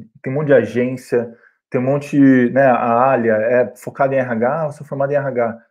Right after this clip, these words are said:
Vai lá na Alia e se candidate àquela vaga. Você já entende sobre o que o cliente deles espera. A Gup, por exemplo, que é outra empresa de R H, tem um monte,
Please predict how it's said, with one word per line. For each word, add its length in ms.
Vai 220
lá 80
na 180
Alia 120
e 20
se 80
candidate 420
àquela 240
vaga. 440
Você 240
já 100
entende 520
sobre 260
o 160
que 160
o 80
cliente 340
deles 280
espera. 460
A 60
Gup, 360
por 120
exemplo, 280
que 60
é 40
outra 220
empresa 280
de 80
R 100
H, 200
tem 120
um 100
monte, 560